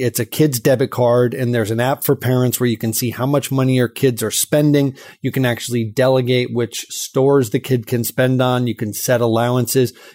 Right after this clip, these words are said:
You can set spending limits. It's so easy to assign tasks for your kids to do allowances. So many things. It's amazing.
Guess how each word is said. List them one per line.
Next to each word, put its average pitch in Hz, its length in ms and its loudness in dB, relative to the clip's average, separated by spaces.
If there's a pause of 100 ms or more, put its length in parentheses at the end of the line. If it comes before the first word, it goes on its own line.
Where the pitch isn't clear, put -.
You 139 100 -2
can 131 160 -2
set 123 300 -2
spending 120 480 -2
limits. 139 480 0
It's 117 200 0
so 143 280 2
easy 135 260 2
to 123 160 -2
assign 107 400 -4
tasks - 640 -2
for - 220 -2
your 120 160 -2
kids 120 320 -4
to 120 120 -6
do 117 160 -2
allowances. 117 480 -2
So 175 140 2
many 151 160 4
things. 110 240 -4
It's 107 160 -8
amazing. 123 640 -2